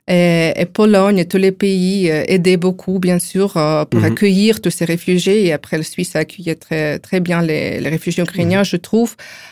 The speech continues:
Speaker 1: Euh, et ça, c'est vraiment quelque chose de très humain, euh, et très important. Mais après, bien sûr, euh, si on regarde, euh, sur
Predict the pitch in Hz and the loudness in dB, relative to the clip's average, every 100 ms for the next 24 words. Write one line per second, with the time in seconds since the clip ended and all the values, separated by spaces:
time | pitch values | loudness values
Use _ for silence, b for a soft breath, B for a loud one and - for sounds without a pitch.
0 | B - 156 156 151 151 151 - - 180 | B -4 0 0 0 -2 -4 -4 -2 -2
1 | - 202 214 - 180 170 175 175 180 175 | 2 2 2 2 2 2 2 2 0 -2
2 | - 175 180 - - 202 214 185 190 220 | -4 -2 -2 -2 0 0 2 0 -2 -6
3 | - - 170 170 160 160 - 160 - 220 | -10 -2 0 0 0 -2 -4 -6 -2 0
4 | 208 185 185 175 165 190 b b b b | 0 0 -2 -6 -12 -14 b b b b
5 | - 214 220 277 214 202 240 247 220 180 | 0 0 2 4 2 2 0 2 4 2
6 | 175 190 180 190 180 190 196 196 165 160 | 2 2 2 2 2 2 2 2 2 2
7 | 160 156 156 147 151 - - 170 170 | 2 2 0 -2 -2 -4 -4 -4 -8